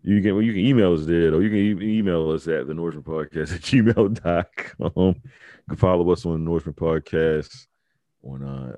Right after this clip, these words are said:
I G. That's the Norseman Podcast on I G, man. Great, great stuff, guys. Great stuff. Um, yeah, this is the Norseman Podcast.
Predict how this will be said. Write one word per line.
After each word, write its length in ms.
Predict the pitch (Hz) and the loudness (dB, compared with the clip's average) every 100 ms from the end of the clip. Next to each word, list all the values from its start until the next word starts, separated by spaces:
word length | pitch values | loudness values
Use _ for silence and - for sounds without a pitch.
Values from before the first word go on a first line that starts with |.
| - | -10
I 180 | 76 | -8
G. 280 | 71 78 82 | -8 -6 -6
That's 260 | 73 76 - 80 | -6 -8 -8 -8
the 100 | 82 | -6
Norseman 320 | 80 73 _ | -4 -8 _
Podcast 600 | 76 67 69 71 67 - | -10 -10 -8 -10 -10 -12
on 120 | 67 | -14
I 220 | 53 69 | -12 -12
G, 240 | 67 69 69 | -12 -12 -10
man. 240 | 67 69 | -10 -8
Great, 380 | 76 107 110 - - _ | -2 2 2 2 -6 _
great 200 | - 110 | -2 0
stuff, 300 | - 92 78 | 0 -4 -4
guys. 340 | 80 73 69 - | -4 -4 -4 -4
Great 220 | 85 82 | -4 -4
stuff. 480 | - 80 73 - _ _ _ _ _ - | -4 -6 -6 -10 _ _ _ _ _ -8
Um, 600 | 92 90 87 78 69 - _ _ _ _ _ - - _ | -4 -2 -4 -6 -10 -16 _ _ _ _ _ -20 -20 _
yeah, 400 | 98 117 110 76 | -2 2 2 0
this 140 | 71 90 | -4 -8
is 80 | |
the 120 | 78 82 | -8 -12
Norseman 340 | 87 - 82 | -12 -12 -12
Podcast. 880 | 85 78 80 80 85 82 80 80 - | -8 -6 -6 -6 -4 -4 -4 -6 -14